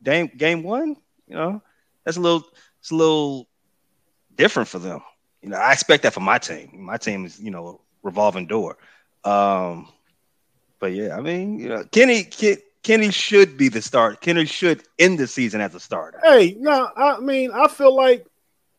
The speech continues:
Speaker 2: I agree with every-, everything everybody said. Everybody, um, I, like, I don't, I think, Pat, you said we don't really see Tomlin putting in a rookie at Q B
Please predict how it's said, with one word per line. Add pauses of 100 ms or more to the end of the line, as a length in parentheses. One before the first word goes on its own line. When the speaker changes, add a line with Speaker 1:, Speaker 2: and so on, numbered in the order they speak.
Speaker 2:
I
agree
with
every-,
everything
everybody
said.
Everybody, (720)
um,
I,
like,
I
don't,
I
think,
Pat,
you
said
we
don't
really
see
Tomlin
putting
in
a
rookie
at
Q
B